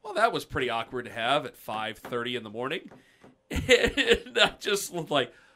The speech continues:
I'm like, "I'm gonna let this sit." And so every now and then, as time went on, I started needling Owen.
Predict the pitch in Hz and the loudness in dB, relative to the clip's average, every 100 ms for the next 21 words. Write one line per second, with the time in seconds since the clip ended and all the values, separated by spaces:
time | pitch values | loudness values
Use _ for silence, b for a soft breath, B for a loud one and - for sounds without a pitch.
0 | b 104 95 - 120 113 104 110 - 104 | b -16 -14 -10 -8 -8 -8 -10 -10 -12
1 | 87 - 107 - - 120 110 - 123 127 | -12 -10 -10 -12 -12 -10 -8 -2 -2 -2
2 | 139 139 127 127 123 113 107 98 104 - | -2 0 0 0 0 -4 -8 -10 -14 -10
3 | 113 110 107 120 131 104 95 - 101 - | -8 -6 -6 -4 -2 -4 -10 -14 -14 -10
4 | 107 104 104 113 117 113 113 120 101 | -10 -10 -12 -12 -10 -8 -6 -6 -8